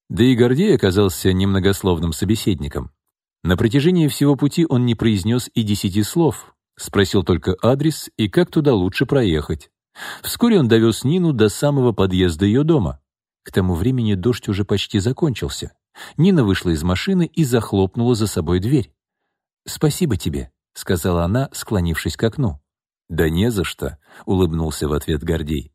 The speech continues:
«Встретимся завтра в штаб-квартире компании». Он вдавил педаль газа в пол, и его машина быстро скрылась за углом.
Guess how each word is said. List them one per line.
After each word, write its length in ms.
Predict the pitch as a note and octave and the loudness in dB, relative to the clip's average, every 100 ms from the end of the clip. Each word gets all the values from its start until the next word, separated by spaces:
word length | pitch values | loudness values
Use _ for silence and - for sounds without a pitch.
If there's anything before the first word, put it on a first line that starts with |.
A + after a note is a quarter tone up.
| - - | -20 -20
«Встретимся 640 | - - D3+ F#3+ B2 - G2+ | -14 -2 2 2 0 0 2
завтра 380 | B2+ C#3+ - | 2 0 -2
в 60 | E2+ | -4
штаб-квартире 720 | - F#2+ - F#2+ F#2 G#2+ G2 | -2 -2 0 0 0 0 0
компании». 680 | F#2 G#2+ A2 E3 A#2 D2 - _ _ _ _ _ _ | 0 -2 0 -2 -2 -4 -8 _ _ _ _ _ _
Он 160 | G3 D#3+ | 2 4
вдавил 380 | F#2+ G2+ G2 | 4 4 2
педаль 320 | E2 F2+ E2+ E2+ | 0 0 0 2
газа 320 | E3 F3 D3+ | 0 2 0
в 100 | - | -2
пол, 240 | D#3 D3 | 0 0
и 140 | - G3 | 2 0
его 240 | A3 G3 | 2 2
машина 420 | D3 A#2 E3 D3 | 2 0 0 0
быстро 440 | G2 A#2 - A#2+ A2+ | 2 0 0 0 -2
скрылась 460 | - F2 E2+ E2+ | -2 -2 0 0
за 140 | E2 A#2 | 0 0
углом. 480 | C3+ D3+ A2 B1 | 2 0 0 -4